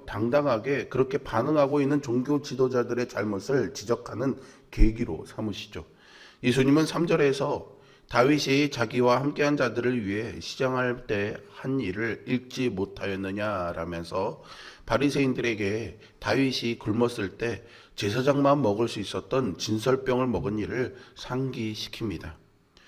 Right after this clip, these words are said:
이것은 사무엘상 이십일 장 일 절부터 육 절 사이에 나오는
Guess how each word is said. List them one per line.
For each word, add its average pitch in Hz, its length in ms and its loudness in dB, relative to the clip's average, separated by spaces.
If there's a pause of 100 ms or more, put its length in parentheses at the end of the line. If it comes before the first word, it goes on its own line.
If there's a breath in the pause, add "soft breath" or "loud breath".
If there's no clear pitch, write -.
(280 loud breath)
이것은 139 560 6
사무엘상 147 760 2
이십일 123 500 -2
장 123 300 0
일 117 180 -2
절부터 117 440 0
육 98 200 -2
절 135 180 4
사이에 120 380 0
나오는 110 640 0